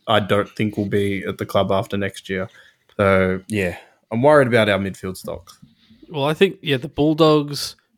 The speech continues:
Speaker 2: Geelong, and Richmond are three teams that if I was a fan, and yes, you've enjoyed recent success, so that's,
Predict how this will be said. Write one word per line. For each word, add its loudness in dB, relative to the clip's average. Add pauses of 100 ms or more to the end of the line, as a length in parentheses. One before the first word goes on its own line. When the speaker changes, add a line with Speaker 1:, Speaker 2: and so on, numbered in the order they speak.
(120)
Speaker 2:
Geelong, 2
and -4
Richmond -2
are -2
three -4
teams -4
that -4
if -4
I 2
was -6
a -12
fan, -4 (260)
and -4
yes, 2
you've 0
enjoyed 0 (160)
recent -4
success, -4
so -6
that's, -6